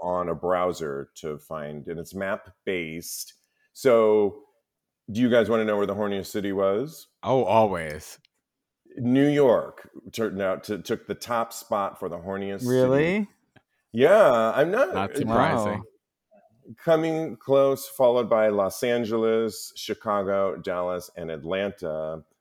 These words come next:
Speaker 1: The same five cities were the top spots for hospitality, although L A took the crown, um, took the crown for hospitality, actually. The U K came in as the horniest country.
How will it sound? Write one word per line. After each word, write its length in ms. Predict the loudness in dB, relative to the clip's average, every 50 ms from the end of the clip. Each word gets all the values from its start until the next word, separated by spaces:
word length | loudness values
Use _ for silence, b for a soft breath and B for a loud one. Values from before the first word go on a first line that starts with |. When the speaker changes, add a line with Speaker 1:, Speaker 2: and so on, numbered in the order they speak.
| _ _ _ _ _ -4
Speaker 1:
The 100 | -4 -4
same 380 | -4 -4 -4 -4 -4 -4 -4
five 240 | -2 -2 -2 -2 -4
cities 340 | -6 -8 -8 -8 -8 -10 -10
were 80 | -12
the 120 | -12 -12 -12
top 240 | -10 -10 -10 -10 -10
spots 360 | -10 -6 -6 -6 -6 -6 -10
for 140 | -12 -12 -12
hospitality, 1000 | -10 -12 -14 -14 -16 -18 -14 -12 -10 -8 -8 -8 -8 -10 -10 -12 -12 -12 -14 _ _ _ _ _ -8
although 320 | -8 -4 -2 -2 -2 -2 -2
L 280 | -2 -2 -2 0 0 0
A 340 | 0 0 -2 -2 -4 -6
took 260 | -8 -10 -14 -14 _ -16
the 60 | -20
crown, 460 | -20 -18 -16 -14 -12 -12 -12 -14 -16 _ _ _ _ _ _ _ _ -10 -8
um, 540 | -6 -6 -6 -6 -8 -10 -12 -16 -18 -20 _ _ _ _ _ _ _ _ _ _ _
took 160 | -14 -12 -12 -12
the 60 | -12
crown 300 | -10 -8 -10 -10 -10 -12
for 380 | -12 -10 -8 -6 -6 -6 -6 -6
hospitality, 560 | -8 -10 -10 -12 -16 -14 -14 -16 -14 -14 -16
actually. 460 | -16 -18 -20 -18 -18 -16 -16 -16 -18 _ _ _ _ _ _ _ _
The 140 | -10 -8 -6
U 240 | -4 -2 -2 -4 -4
K 800 | -6 -6 -4 -2 0 0 0 0 -2 -2 -4 -6 -10 -18 -20 -20 _ _ _ _ _ _ _ _ _ _ _ _ _ _ _ _
came 320 | _ -8 -6 -6 -4 -6 -6
in 280 | -8 -8 -6 -6 -6 -6
as 200 | -6 -8 -8 -8
the 120 | -8 -10
horniest 460 | -8 -8 -8 -8 -8 -8 -10 -12 -14 _ _ _ -10
country. 960 | -8 -6 -6 -6 -8 -10 -10 -8 -8 -6 -6 -6 -8 -8 -8 -8 -8 -10 -12